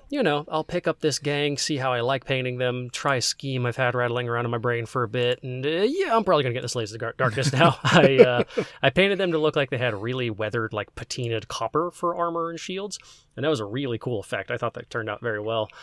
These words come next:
Um, really simple, too, like, shockingly easy to do. We were talking about it on a, a few podcasts ago about using contrasts over metal to get effects.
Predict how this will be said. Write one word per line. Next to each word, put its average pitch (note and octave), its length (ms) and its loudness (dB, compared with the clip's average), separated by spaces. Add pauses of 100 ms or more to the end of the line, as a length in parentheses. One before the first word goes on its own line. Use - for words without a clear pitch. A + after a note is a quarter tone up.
(300)
Um, G#2+ 400 -4 (300)
really C4+ 400 2
simple, D#3 440 -2
too, A2 260 -4
like, F#2+ 160 -8
shockingly D#3+ 500 -2
easy A#2+ 220 -4
to G#2+ 80 -8
do. G#2 220 -4
We A#2 100 -4
were B2 60 -2
talking D#3 320 2
about A#2+ 220 2
it A2+ 60 -2
on G#2+ 260 -2
a, - 100 -4
a B2+ 60 -8
few C3 180 -6
podcasts A2 560 -6
ago A#2 220 -2
about G#2+ 180 -6
using A2 240 -8
contrasts G#2+ 640 -6
over G#2+ 180 -2
metal G2+ 300 -6
to A#2+ 80 -6
get B2+ 80 -2
effects. D3 440 -2